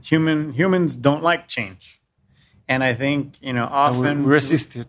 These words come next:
Speaker 1: they're very resistant. Um, you know, finding people that wanna be early, um, innovators or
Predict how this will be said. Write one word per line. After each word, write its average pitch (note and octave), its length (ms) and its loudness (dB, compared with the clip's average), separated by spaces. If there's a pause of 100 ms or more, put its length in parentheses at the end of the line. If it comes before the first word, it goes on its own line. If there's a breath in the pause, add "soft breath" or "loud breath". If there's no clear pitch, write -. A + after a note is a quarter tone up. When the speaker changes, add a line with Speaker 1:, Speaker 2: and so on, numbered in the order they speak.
(140)
Speaker 1:
they're B2+ 100 -4
very D3 320 2
resistant. C3 720 -6
Um, A#2 460 -10
you A#2+ 60 -14
know, A2 120 -14
finding C#3 600 -2
people C3+ 400 -8
that C3 160 -6
wanna A#2+ 200 -8
be B2 240 -12
early, C3 680 -8 (380)
um, G#2+ 640 -8 (160)
innovators C3 720 0
or A2+ 600 -4